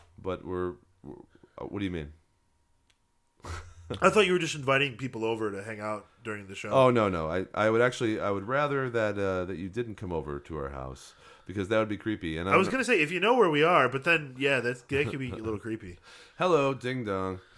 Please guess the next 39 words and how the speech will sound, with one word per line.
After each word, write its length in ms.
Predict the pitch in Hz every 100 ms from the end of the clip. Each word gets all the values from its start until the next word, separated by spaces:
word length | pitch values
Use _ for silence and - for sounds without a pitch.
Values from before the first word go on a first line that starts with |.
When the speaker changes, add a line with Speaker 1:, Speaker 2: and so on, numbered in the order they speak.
| - -
Speaker 1:
I 80 | -
think 140 | 117 127
there's 140 | 120
Speaker 2:
Oh, 40 | 196
Speaker 1:
someone 120 | 120
at 40 |
the 40 | 143
Speaker 2:
there's 200 | 233 104
Speaker 1:
door. 200 | 92 85 -
Speaker 2:
someone 380 | - - 139 139
right 200 | 139 151 151
there 160 | 147
Speaker 1:
<laughs> 20 |
Speaker 2:
behind 300 | 135 123 120 98
you. 140 | 90 - - _ _
Speaker 1:
Uh, 480 | - 117 113 107 104
so 240 | - 139 123
listen 260 | 139 151
to 140 | 143 147
us 180 | 135 139
on, 320 | 123 123 120
uh, 220 | 117 113
iTunes 440 | 113 120 127 123 113
and 100 | 95
Stitcher, 360 | 117 110 120
and 100 | 107
if 100 | 95
you 120 | 113
are 100 | 120
listening 320 | 117 113 117 113
to 180 | 113 110
us 120 | 104
in 60 |
one 100 | 98
of 60 | 98
those 160 | 98 -
places 320 | 98 95 95
right 180 | 87 85
now, 340 | 151 147